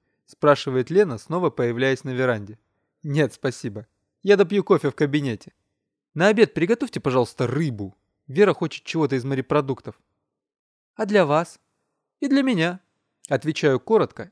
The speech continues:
и, встав, направляюсь в свой кабинет. Усаживаюсь в кресло и включаю планшет,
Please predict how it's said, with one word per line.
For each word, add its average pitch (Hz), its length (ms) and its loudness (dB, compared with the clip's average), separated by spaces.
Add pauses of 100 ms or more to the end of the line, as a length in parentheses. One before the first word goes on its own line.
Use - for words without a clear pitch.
и, 143 100 -10
встав, - 460 -2
направляюсь 131 600 -2
в - 80 -20
свой 127 240 -4
кабинет. 117 500 -8 (920)
Усаживаюсь 185 580 0
в - 100 -20
кресло 208 380 -4
и 135 180 -12
включаю 160 480 -2
планшет, 151 480 -2